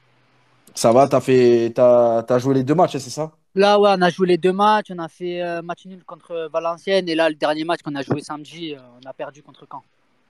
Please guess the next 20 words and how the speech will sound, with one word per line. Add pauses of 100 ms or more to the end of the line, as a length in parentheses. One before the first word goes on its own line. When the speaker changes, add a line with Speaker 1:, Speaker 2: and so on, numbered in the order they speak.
(580)
Speaker 1:
D'accord,
ok.
C'est
quoi
les
ambitions
du
club
à
Niort,
euh,
cette
saison ? (120)
Speaker 2:
Ben
là,
pour
l'instant,
euh,
on
parle,